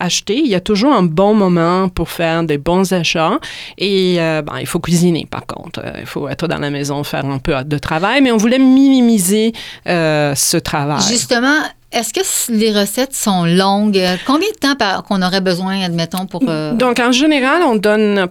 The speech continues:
Speaker 1: le, le menu pour toute la semaine. Il y a
Speaker 2: Mhm.
Speaker 1: tous les repas, euh, le petit déjeuner, le midi. Souvent, c'est, c'est des restants. Où, euh, donc, euh, on essaye de, de trouver le bon équilibre entre beaucoup de variété, ça veut dire beaucoup de temps de la cuisine,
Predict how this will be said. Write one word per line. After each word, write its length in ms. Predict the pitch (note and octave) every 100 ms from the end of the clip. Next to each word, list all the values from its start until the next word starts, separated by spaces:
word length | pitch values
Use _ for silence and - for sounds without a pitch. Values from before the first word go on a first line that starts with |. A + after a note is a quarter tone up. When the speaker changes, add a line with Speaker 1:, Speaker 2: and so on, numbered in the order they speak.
| -
Speaker 1:
le, 380 | F#3+ F3 E3+ D#3
le 80 | F#3
menu 200 | F#3 G#3+
pour 160 | F#3+
toute 320 | - - C4+
la 120 | A3+ G3
semaine. 460 | G3+ F3+ E3+ G#3+
Il 60 | G3+
y 40 |
a 60 | F#3
Speaker 2:
Mhm. 160 | A3 C#4
Speaker 1:
tous 280 | C4 C4
les 160 | C4 A3
repas, 320 | F#3 F3+ F#3 F3 F#3 F#3+ G3 F3+
euh, 220 | D#3+ D#3
le 180 | D3+ D3
petit 320 | C#3+ E3 F3+
déjeuner, 760 | D#3+ D#3+ D3 D#3 D3+ D#3 F3 F3+
le 140 | E3
midi. 600 | D3+ D#3 D3+ C#3 E3 F#3
Souvent, 480 | F3 E3 C#3+ D#3+ E3
c'est, 460 | E3 - D3 D3 C#3
c'est 240 | - C#3+
des 140 | C#3 E3
restants. 680 | E3 D#3 - C#3+ D3 F#3 G#3+
Où, 380 | E3 D#3 D3
euh, 300 | D3+ D3 C#3+
donc, 420 | C#3+ D3+ D3+ - D#3+
euh, 140 | D3
on 120 | D3+
essaye 420 | D#3+ D#3 F3+ F3+ F3+
de, 180 | D#3+
de 160 | D#3+ D3+
trouver 340 | - F3+ E3
le 120 | F#3+ D#3+
bon 200 | F3+ F#3
équilibre 540 | E3+ E3+ F#3 F3+ D#3+
entre 560 | E3 E3+ E3 - E3+ D#3 - - -
beaucoup 240 | E3 A3+
de 80 | G3+
variété, 600 | F3+ F3+ F3+ E3 A3+ D4+
ça 160 | D#4 E3
veut 140 | D#3+
dire 200 | D3+ E3
beaucoup 320 | C#3+ D#3+ -
de 100 | D#3+
temps 200 | D#3 D#3
de 80 | D3+
la 120 | D3
cuisine, 520 | C#3+ C#3+ B2+ D#3+ A3+